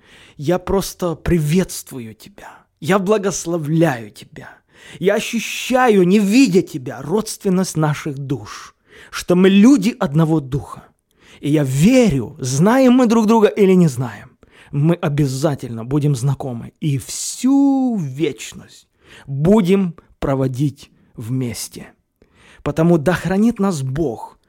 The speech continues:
в этом величайшем статусе, статусе детей Божьих, чтобы мы это берегли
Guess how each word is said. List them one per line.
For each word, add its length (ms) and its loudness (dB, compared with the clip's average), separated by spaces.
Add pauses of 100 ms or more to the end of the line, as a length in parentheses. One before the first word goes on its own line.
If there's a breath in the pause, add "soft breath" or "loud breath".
(240 soft breath)
в 160 -2
этом 380 2
величайшем 840 0
статусе, 920 -10 (480)
статусе 720 -6
детей 680 -6
Божьих, 640 -10 (260 soft breath)
чтобы 320 -2
мы 240 4
это 180 -4
берегли 880 2